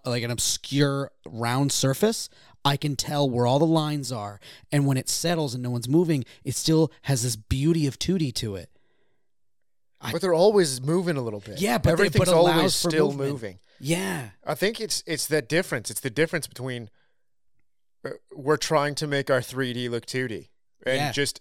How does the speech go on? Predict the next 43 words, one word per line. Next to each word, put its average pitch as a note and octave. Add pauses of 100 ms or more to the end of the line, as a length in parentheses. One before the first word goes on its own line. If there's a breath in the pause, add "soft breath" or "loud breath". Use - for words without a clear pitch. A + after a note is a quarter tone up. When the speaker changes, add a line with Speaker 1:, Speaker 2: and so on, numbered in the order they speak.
Speaker 2:
accepting B2 (200)
that A#2+
you B2+
have B2
decided B2
you're A#2+
going A#2+
to A#2+
do A#2
this A2
in A2
three A#2
dimensions, A2
so A2+
let's, G#2+ (920)
let's A#2+ (920)
use C#3
it C#3
to C#3
the A#2+
best A#2+
of B2
its A2+
abilities. A2+ (160)
Speaker 1:
Yeah, C3+ (100)
let's B2
crush D3
it C#3+
in B2
this B2+
department. G#2
Speaker 2:
Yeah, B2+ (120)
stop D#3+
trying F#3
to C#3+
use D#3+
three D3
D C3
to -
just B2+
make B2
normal A#2+
anime. A2